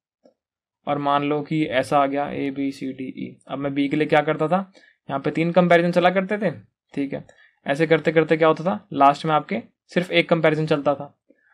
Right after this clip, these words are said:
तो अगर मैं बोलूँ कि आपके एरे का साइज जो है वो एन है, तो पहले आपके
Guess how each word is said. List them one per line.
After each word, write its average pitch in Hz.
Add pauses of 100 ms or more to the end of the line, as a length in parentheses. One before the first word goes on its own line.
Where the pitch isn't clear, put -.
(280)
तो 156
अगर 160
मैं 165
बोलूँ 151
कि 185
आपके 180 (100)
एरे 131
का 170
साइज 147
जो 143
है 143
वो 151
एन 151
है, 139 (560)
तो 156
पहले 143
आपके 147